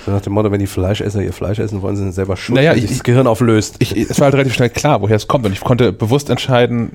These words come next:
Speaker 1: Ja.
Speaker 2: ich gehe das Risiko ein oder halt nicht.
Speaker 1: Ja.
Speaker 2: Ähm, und ich glaube, sowohl sars als auch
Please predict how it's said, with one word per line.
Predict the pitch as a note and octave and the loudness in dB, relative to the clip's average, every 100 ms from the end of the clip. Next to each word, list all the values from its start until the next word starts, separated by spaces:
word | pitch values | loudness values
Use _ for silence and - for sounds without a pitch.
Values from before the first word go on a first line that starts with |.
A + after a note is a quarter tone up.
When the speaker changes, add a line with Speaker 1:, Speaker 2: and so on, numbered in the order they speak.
| - | -4
Speaker 1:
Ja. | F2+ F2+ | -2 0
Speaker 2:
ich | - | 0
gehe | B2 | 0
das | G2+ - | 0 2
Risiko | C#3+ C#3 - | 0 2 2
ein | A#2+ G#2+ | 2 4
oder | G2+ G2 | 2 2
halt | G2 | 0
nicht. | G2 F#2 - - | 0 -4 -6 -12
Speaker 1:
Ja. | G2 F#2+ - - _ G2 F#2+ F#2+ | -10 -10 -14 -20 _ 0 2 0
Speaker 2:
Ähm, | G2 - _ _ _ _ | -2 -8 _ _ _ _
und | A2+ | -4
ich | G#2 | 0
glaube, | A2 G#2 | 0 0
sowohl | A2 A2+ G#2+ | 0 2 2
sars | F#2 E2+ G2 F#2 F2 C#3 - | 0 -6 -2 0 2 0 -2
als | G#2+ | -2
auch | G2+ | -2